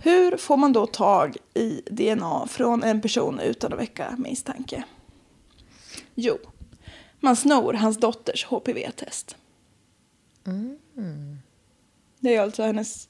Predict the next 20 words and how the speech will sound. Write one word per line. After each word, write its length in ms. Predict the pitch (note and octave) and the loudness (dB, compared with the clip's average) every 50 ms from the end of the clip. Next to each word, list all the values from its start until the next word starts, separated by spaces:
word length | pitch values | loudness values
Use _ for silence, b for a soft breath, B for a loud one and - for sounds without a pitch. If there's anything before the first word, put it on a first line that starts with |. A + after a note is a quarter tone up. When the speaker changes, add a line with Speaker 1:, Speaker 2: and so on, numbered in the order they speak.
| _ _ _ | _ _ _
Speaker 2:
Mm. 80 | G#3+ G#3 | -6 -4
Speaker 1:
typ 220 | G#3+ A3+ A3+ - | -4 -4 -6 -8
så 260 | - A3 - A#2 - - _ _ _ _ _ _ _ _ _ _ _ _ _ _ _ _ _ _ _ _ _ _ _ _ _ _ _ _ _ | -6 -6 -6 -6 -6 -10 _ _ _ _ _ _ _ _ _ _ _ _ _ _ _ _ _ _ _ _ _ _ _ _ _ _ _ _ _
slidtest. 1080 | - - - - B3 A#3+ A3 - - - - _ _ _ - - D4+ B3+ - - - - _ _ _ _ _ | -14 -12 -6 0 2 2 2 0 -4 -12 -20 _ _ _ -8 -8 -8 -8 -8 -12 -16 -20 _ _ _ _ _
Speaker 2:
Mm. 300 | A3 A3 G#3 F3+ F#3 G#3+ - _ _ _ _ _ _ _ - | -2 -2 -2 -2 -4 -8 -12 _ _ _ _ _ _ _ -8
Speaker 1:
Ja. 140 | - - - _ _ _ _ _ _ _ _ _ - - - - - - - - _ _ _ _ _ _ _ _ B B B B B B B B B - | -8 -8 -10 _ _ _ _ _ _ _ _ _ -20 -20 -20 -20 -20 -20 -20 -20 _ _ _ _ _ _ _ _ B B B B B B B B B -4
Speaker 2:
Absolut. 680 | - G#3 G#3+ - - - A3 G3 G3+ G#3+ - - - - - | -2 -2 -2 -2 -6 -6 -6 -4 -4 -6 -8 -14 -20 -20 -10
Speaker 1:
Ja. 280 | - - C#4+ C#4+ C4 C4+ - _ _ _ _ b b b b b b b b b b b b | -4 0 0 0 0 -2 -6 _ _ _ _ b b b b b b b b b b b b
Beväpnad 580 | - B3+ B3 C#4+ D4+ C#4+ C#4 C#4+ - D4 D4+ E4+ | 2 6 6 8 8 8 6 6 4 4 6 6
med 140 | F4+ C4+ A#3 | 6 6 6
D 100 | B3 B3 | 6 6
N 120 | A#3+ A#3 | 8 8
A 160 | A3+ A3+ B3+ C4+ | 8 8 6 6
från 120 | - C#4+ B3 | 4 2 4
Carries 360 | - B3+ A#3 A3 A#3 A3+ - | 4 4 4 4 2 2 4
livmoder 680 | B3 A#3+ A#3+ A#3 A3 A3 A3+ A3+ A3 A3 A#3 C4 D#4 A#4+ G#4 D#4 C#4+ | 4 6 6 6 6 6 6 6 4 6 6 6 6 6 2 -2 -2
<laughs> 140 | - - | -4 0
jämför 720 | - B3+ C4 B3 - C#4+ B3 A#3+ - - B3 A#3+ C4 C4+ B3 | 4 4 4 4 4 4 2 2 2 2 4 4 6 6 6
Speaker 2:
Livmodertapp. 800 | A3 A3 A#3+ C#4 D#4+ D4 C4 C4 B3+ B3+ C4+ B3+ B3 - - - | 8 6 6 6 4 4 4 4 4 4 4 4 4 2 -2 -2
Speaker 1:
livmodertapp. 840 | B3 A3+ C4 C4 C#4+ D#4+ D#4 D#4 D4+ C#4+ C#4 C4+ C4+ C#4+ C4+ C4+ | 2 4 6 6 6 6 4 6 6 6 6 6 4 4 4 2